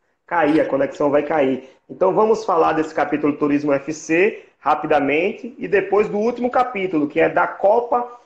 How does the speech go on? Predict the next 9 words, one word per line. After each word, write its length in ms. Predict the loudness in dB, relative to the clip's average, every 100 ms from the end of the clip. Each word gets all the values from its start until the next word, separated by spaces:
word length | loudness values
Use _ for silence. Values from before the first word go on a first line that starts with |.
| _
para 200 | -4 0
as 100 | 0
Estrelas, 500 | -2 -6 -2 0 0
o 60 | -2
capítulo 460 | -4 -4 -2 -4 -4
que 140 | -8
fecha 580 | -8 -2 0 0 -4 -8
e 100 | -8
tem, 540 | -6 -2 0 0 -6